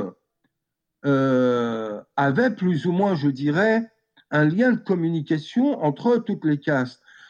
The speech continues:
c'était tout simplement le fait qu'on admettait qu'un être humain arrivant dans une caste est donc normalement prédisposé à cette chose-là, C'est de la même manière qu'en France,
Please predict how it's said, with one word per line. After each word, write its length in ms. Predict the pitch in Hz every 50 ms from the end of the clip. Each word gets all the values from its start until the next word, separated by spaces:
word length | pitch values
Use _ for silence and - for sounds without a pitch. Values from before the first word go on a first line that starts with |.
| _ _
c'était 420 | _ - - 147 135 123 156 147 -
tout 120 | - 202
simplement 580 | 160 - 202 190 165 151 185 180 170 170 165 156
le 140 | 143 151 151
fait 440 | 147 - 165 165 151 139 120 120 - _ _ _ _ _
qu'on 200 | 131 131 131 127
admettait 720 | 127 120 120 120 117 113 113 - 156 160 202 240 277 285 - -
qu'un 240 | - 151 151 170
être 320 | 208 220 202 214 - - 208
humain 400 | 208 196 202 185 170 151 131 - -
arrivant 460 | 143 151 147 165 180 170 196 226 226
dans 200 | 196 180 175 156
une 240 | 139 160 165 160 143
caste 440 | - 151 131 117 117 - _ _ _ _ _
est 140 | 143 135 127
donc 260 | 117 160 202 226 226 -
normalement 500 | 139 147 135 120 131 123 120 123 156 220
prédisposé 1000 | - - - 156 160 156 147 139 - - - 147 143 131 139 190 196 165 143 - _ _ - _ _ _ _ _ -
à 120 | 123 123
cette 220 | 117 - 123 113 -
chose-là, 540 | - 123 110 - 131 170 285 - - _ _ _ _ _ _ _ _ _ _ _ _ _ _ _ _ _ _ _ _ _ _ _ _ _ _ _ _ _ _ _ _ _ _ _ _ _ - -
C'est 80 | - 156
de 140 | 143 151 147
la 120 | 139 135
même 200 | 139 139 135 135
manière 380 | 135 131 135 139 135 123 - -
qu'en 120 | 127 120
France, 500 | 117 - - 202 240 269 247 254 - -